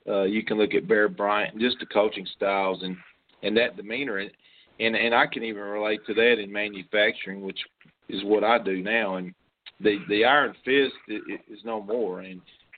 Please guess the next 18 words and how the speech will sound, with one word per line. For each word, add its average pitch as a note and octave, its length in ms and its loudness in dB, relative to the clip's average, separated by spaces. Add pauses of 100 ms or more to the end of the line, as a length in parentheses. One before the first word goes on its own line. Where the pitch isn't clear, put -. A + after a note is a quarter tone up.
(120)
you, A2 200 -6
you A2 200 -6
just C3 300 4
can't A#2+ 220 2 (100)
pound B2 360 4
on G#2 180 -2
people G2 360 -4
like F#2+ 280 -4
that. G2 260 4
And, F#2 240 -2
and, G2+ 140 -2 (320)
and A#2+ 120 6
it's B2+ 200 0
a - 20 -8
good C3 220 2 (100)
thing. F#2 260 -6 (300)
And, G2 340 -6
uh, G2 200 -4